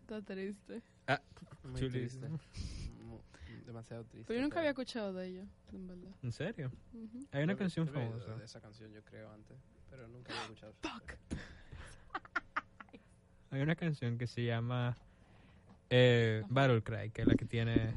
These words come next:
Speaker 2: nueve punto cuatro millones de visitas.
Speaker 1: Yo creo que esa, esa me suena. Yo la he escuchado, creo, no sé.
Speaker 2: Eh, pero nada. Entonces, pero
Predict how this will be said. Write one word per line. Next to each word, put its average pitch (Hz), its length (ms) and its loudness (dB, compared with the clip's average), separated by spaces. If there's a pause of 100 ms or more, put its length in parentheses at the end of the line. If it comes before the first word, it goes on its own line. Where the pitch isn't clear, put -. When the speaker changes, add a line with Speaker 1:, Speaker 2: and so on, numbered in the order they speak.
(140)
Speaker 2:
nueve 120 240 6
punto 120 260 10
cuatro 113 240 0
millones 110 300 -2
de 120 60 -6
visitas. 113 400 -6 (160)
Speaker 1:
Yo 202 180 2
creo 208 160 2
que 202 60 -2
esa, 190 120 -2 (220)
esa 202 140 0
me 196 100 0
suena. - 320 -8 (580)
Yo 180 160 -2
la 175 60 0
he - 20 -4
escuchado, - 320 -8 (220)
creo, - 260 -6 (140)
no 180 80 -2
sé. - 100 -12 (500)
Speaker 2:
Eh, - 100 -2 (480)
pero 120 180 -2
nada. 110 320 -2 (220)
Entonces, 135 340 -2 (100)
pero 147 240 6